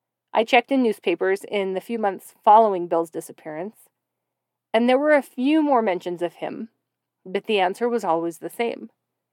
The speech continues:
No sign of Bill, no proof of his inheritance story. But I couldn't let this go, so I kept looking. I found record of his parents' death and his four siblings,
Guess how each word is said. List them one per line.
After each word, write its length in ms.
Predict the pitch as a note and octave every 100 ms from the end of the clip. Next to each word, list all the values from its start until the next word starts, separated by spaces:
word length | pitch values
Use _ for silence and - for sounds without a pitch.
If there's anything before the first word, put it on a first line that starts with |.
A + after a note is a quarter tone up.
| _ _ _ _
No 280 | G3+ F3 E3
sign 260 | - A3 A#3
of 140 | A3+
Bill, 400 | G3 F3 F3 F#3+ _ _ _ _ _
no 360 | F#3 F#3 F#3+ F#3+
proof 280 | - G3 F#3
of 140 | F3
his 160 | E3+ E3
inheritance 680 | F3 F#3 E3+ D3 - -
story. 420 | - - - F#3+ _ _ _ _ _ _ _ _ _ _ _ _ _ _ _ _
But 320 | F#3+ - _ _ _ _ _
I 120 | G3+
couldn't 240 | G#3 C4 G#3+
let 200 | E3+ -
this 180 | E3+
go, 260 | - D#3+ - _ _ _ _ _
so 200 | - G3+
I 100 | E3+
kept 240 | - F3+
looking. 380 | A#3+ A#3 - - _ _ _ _ _ _ _ _ _ _ -
I 80 | F#3
found 300 | G#3 A3+ A3+
record 260 | G#3+ A#3+
of 80 | A#3
his 140 | B3
parents' 400 | - G#3+ G3 A#3
death 400 | - - E3+ _ _ _ _ _ _ _ -
and 160 | F#3+
his 160 | G3+ A#3
four 240 | - G#3+
siblings, 580 | A3+ G#3 E3 D#3+ A3+ -